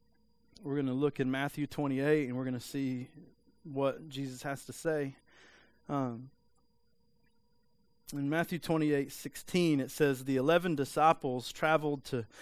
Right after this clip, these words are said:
Galilee." Now, I wanna let you in on where this is in the timeline, because it seems to be confusing. The story isn't found in the other Gospels, and then the story of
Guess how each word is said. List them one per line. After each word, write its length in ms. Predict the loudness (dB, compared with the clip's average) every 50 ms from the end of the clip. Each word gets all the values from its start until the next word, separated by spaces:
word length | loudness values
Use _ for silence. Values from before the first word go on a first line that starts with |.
| -20 -20 -20 _ _ 0
Galilee." 560 | 2 6 6 6 6 6 4 2 0 0 0 0
Now, 280 | 0 0 0 -2 -2 -6 -14 _ -14 _
I 100 | -2 -2
wanna 260 | 0 2 2 4 4
let 220 | 6 6 4 4 4
you 180 | 2 2 2
in 80 | 2 2
on 140 | 2 2 2
where 140 | 2 0 0
this 200 | 0 -2 -2 -2
is 160 | -4 -4 -4
in 60 | -4
the 80 | -6 -6
timeline, 580 | -2 2 2 4 4 4 2 2 0 0 -2
because 400 | -4 -4 -6 -6 -6 -6 -8 -12 -16 -20 -20 -20 -20 -20 _ _ _ _ _ _ -20 -20 -20 -14 -10
it 200 | -10 -10 -10 -12
seems 460 | -12 -4 0 0 2 2 2 0 0
to 100 | -2 -2
be 160 | 0 0 0
confusing. 640 | 0 0 -4 -4 0 0 0 0 0 -2 -4 -4 -4
The 60 | -4
story 520 | -6 -4 0 2 2 4 4 4 2 2 0
isn't 280 | -2 -2 -4 -8 -8
found 300 | -4 -2 0 0 0 0
in 40 | 0
the 120 | 0 0 0
other 160 | 0 -2 0
Gospels, 640 | 0 2 2 2 0 -2 -4 -4 -2 -2 -2 -4 -4
and 100 | -4 -4
then 140 | -4 -4 -4
the 80 | -4
story 560 | -6 -8 -4 -2 -2 0 0 0 0 0 0 -2
of 140 | -4 -6